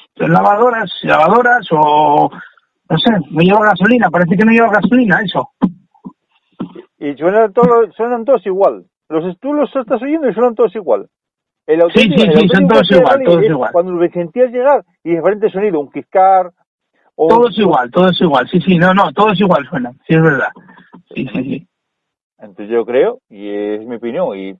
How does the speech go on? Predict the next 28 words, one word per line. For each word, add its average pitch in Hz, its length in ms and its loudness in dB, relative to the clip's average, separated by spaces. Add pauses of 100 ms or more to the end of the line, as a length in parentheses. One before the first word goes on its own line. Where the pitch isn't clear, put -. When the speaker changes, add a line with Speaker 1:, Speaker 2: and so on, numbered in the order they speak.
(120)
Speaker 2:
gente 107 300 -8
que 117 120 -2
eso, 196 260 -8 (800)
que, 98 920 -2 (140)
que 113 80 -8
es 107 60 -6
lo 117 120 -2
que 143 120 -4
pasa, 135 320 -4 (140)
que 98 460 -12
la 107 220 -4
gente 120 240 -10
está, 170 400 0
le 139 120 -14
están 170 240 -6
do-, 156 220 0 (240)
el 135 140 -12
público 175 320 -4
no 160 160 -4
le 196 80 0
da 202 60 2
emoción, 190 500 -4 (720)
no 233 120 0
le 262 80 2
da 208 100 0
emoción 170 320 -6
a 190 60 -4
esto. - 180 -10